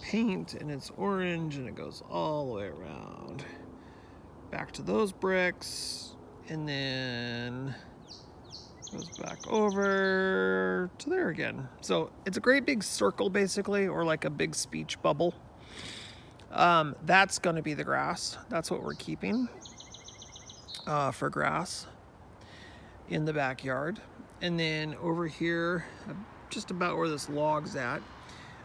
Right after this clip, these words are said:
uh, we're gonna put a little, uh, patio, or not patio, but a little, uh, flat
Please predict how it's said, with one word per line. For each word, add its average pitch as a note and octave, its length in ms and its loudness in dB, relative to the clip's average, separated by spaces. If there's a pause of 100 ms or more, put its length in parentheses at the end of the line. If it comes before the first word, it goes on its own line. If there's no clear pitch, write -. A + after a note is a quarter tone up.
uh, D3 440 2
we're E3 140 0
gonna D#3+ 220 0 (120)
put D#3+ 320 2
a D#3 260 0
little, D3 520 0 (260)
uh, C#3+ 240 0
patio, D3+ 640 2
or E3+ 100 2
not D#3+ 180 0
patio, A#2+ 640 -4
but C3 180 -2 (500)
a D#3+ 60 2
little, C#3+ 420 4
uh, C3+ 220 2
flat - 480 0